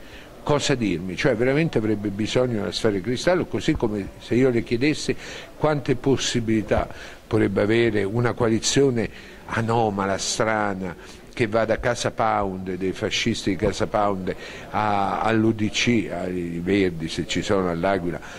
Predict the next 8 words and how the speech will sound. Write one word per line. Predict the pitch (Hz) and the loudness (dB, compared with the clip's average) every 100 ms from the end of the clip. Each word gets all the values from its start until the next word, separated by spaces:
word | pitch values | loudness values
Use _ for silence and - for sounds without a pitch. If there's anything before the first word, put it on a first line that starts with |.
| - - | -16 -2
di | 110 | 0
De | 98 | 2
Mattei, | 95 95 - 85 - - | 0 -2 -2 -4 -2 -2
quante | 190 190 | -2 0
probabilità | 165 160 147 123 117 101 90 | -2 -2 -2 -2 -4 -2 -2
avrà | 87 87 82 - - - | 0 -2 -4 -12 -18 -14
di | 95 107 | -4 -2
governare? | 107 107 98 87 80 71 65 - | 2 2 2 -2 -6 -6 -10 -12